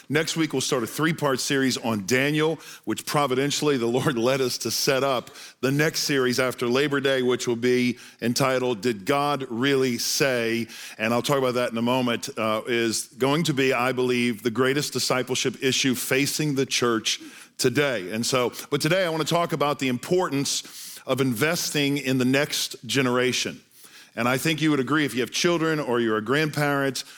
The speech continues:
or a family member or a sibling, this is a big deal today, right? Especially with schools starting back. How many people, if you're a student in here today, high school, middle, college, elementary, how many people would say, "I'm one of those people that can't wait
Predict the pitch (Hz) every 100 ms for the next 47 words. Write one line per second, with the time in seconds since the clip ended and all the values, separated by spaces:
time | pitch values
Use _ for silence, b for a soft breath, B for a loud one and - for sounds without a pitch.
0 | B - - 151 160 156 147 143 143 135
1 | 110 - 156 156 139 135 123 B B B
2 | 143 143 175 180 135 165 127 151 147 -
3 | 117 98 87 104 127 127 160 208 196 165
4 | - - 170 160 151 - 143 135 127 120
5 | 127 107 175 196 156 147 143 135 B B
6 | - 123 165 - - 160 147 139 127 135
7 | 135 131 120 123 120 110 101 131 131 -
8 | 131 120 117 120 120 117 110 B B B
9 | - 139 123 120 117 110 117 110 110 113
10 | 110 120 110 107 B B - 156 170 151
11 | 147 135 127 120 135 120 120 120 123 156
12 | 151 147 135 131 - 127 120 117 113 107
13 | - 143 104 104 120 151 127 -